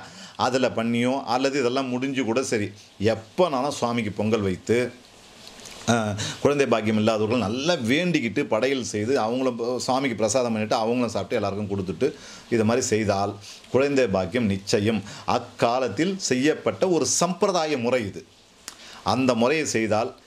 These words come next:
அந்த நம்ம இப்ப எப்படி பொங்கல் வைக்கிறதுன்னு ஆயிப்போச்சு அப்படின்னா, இந்த திருவிழா காலத்துல பொங்கல் வைக்கணும், வைக்கிறது வைக்கிறோம், பிரச்சனைக்கு தகுந்த மாதிரி வச்சுக்குவோம் அப்படிங்கிறது தான். அதனால தான் இப்போ நிறைய வீடியோக்கள் இந்த பொங்கல் சம்பந்தமா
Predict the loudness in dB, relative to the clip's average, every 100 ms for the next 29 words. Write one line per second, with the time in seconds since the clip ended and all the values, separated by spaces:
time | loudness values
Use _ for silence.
0 | -20 -6 -2 0 0 0 2 0 2 0
1 | 2 2 0 0 0 0 -4 -4 0 0
2 | 0 -2 -2 -2 2 2 2 0 0 -4
3 | -2 -2 0 -2 -4 -6 -14 -4 -2 0
4 | 0 2 2 2 0 0 -2 0 0 0
5 | -2 -2 -2 -2 -6 -4 -2 -2 -4 -12
6 | _ _ _ _ -4 0 0 2 2 2
7 | 0 0 0 0 0 -2 0 0 0 0
8 | 0 2 0 0 0 0 0 0 0 0
9 | -2 -2 -2 0